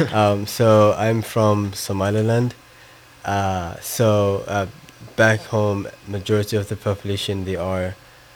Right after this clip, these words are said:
Speaker 1: hundred percent, like, practicing Muslims. So you have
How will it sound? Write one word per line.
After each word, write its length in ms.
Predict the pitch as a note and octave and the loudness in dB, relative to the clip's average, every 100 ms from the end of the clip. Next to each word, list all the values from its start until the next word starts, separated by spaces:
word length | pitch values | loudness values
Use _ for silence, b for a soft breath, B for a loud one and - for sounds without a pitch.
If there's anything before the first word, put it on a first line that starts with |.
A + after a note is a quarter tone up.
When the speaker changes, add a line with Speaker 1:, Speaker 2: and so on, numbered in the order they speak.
| B - | B -4
Speaker 1:
hundred 300 | G#2 G2+ F#2+ | -2 -2 -4
percent, 580 | F#2+ G2+ F#2 F2+ - | -8 -6 -4 -6 -10
like, 220 | G2 F2+ G2 - - - - - | -10 -10 -12 -18 -20 -20 -14 -4
practicing 480 | G2 - G2+ G2+ | -4 -4 -8 -6
Muslims. 500 | F#2+ F#2+ - G#2 A2 | -4 -6 -4 -4 -4
So 280 | - - G2+ | -6 -6 -4
you 320 | G2 G2 G2 | -2 -4 -4
have 420 | F#2 G2 G2 F2+ | -4 -4 -4 -4